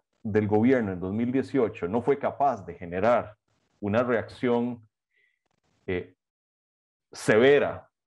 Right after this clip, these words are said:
por parte de la comunidad internacional, eh, nada lo va a hacer.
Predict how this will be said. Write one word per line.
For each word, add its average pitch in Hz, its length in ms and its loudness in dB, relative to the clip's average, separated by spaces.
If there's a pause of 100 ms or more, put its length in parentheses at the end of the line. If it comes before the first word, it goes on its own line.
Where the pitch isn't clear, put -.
por 90 180 -2
parte 101 300 2
de 123 60 4
la 117 120 2
comunidad 90 380 -4
internacional, 107 960 -2 (640)
eh, 92 260 2
nada 85 260 0
lo 98 120 0
va 92 80 4
a - 20 2
hacer. 87 400 -6